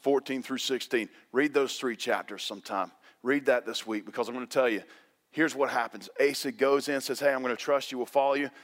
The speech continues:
They get surrounded. Asa says, "Hey, you know what? God, you're in control. I trust you. Can you protect us?" God protects them, destroys their enemy. Asa comes in, he continues, clean house.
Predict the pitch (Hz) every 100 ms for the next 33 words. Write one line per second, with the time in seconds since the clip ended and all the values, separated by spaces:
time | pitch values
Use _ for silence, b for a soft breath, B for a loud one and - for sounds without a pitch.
0 | B B - 123 131 139 - 123 131 139
1 | 143 127 - 123 127 123 - 120 139 135
2 | 131 131 143 143 127 135 123 127 139 120
3 | 120 139 143 139 117 - 143 135 - 143
4 | B B - 120 135 139 - 123 123 -
5 | - 107 - - b b - 135 143 139
6 | 135 - 156 - 160 151 B B 123 -
7 | 147 147 123 127 127 107 87 - _ _
8 | _ _ _ b b b b b b -
9 | 139 143 131 143 131 139 135 139 123 160
10 | 143 110 - 156 143 135 135 101 - -
11 | -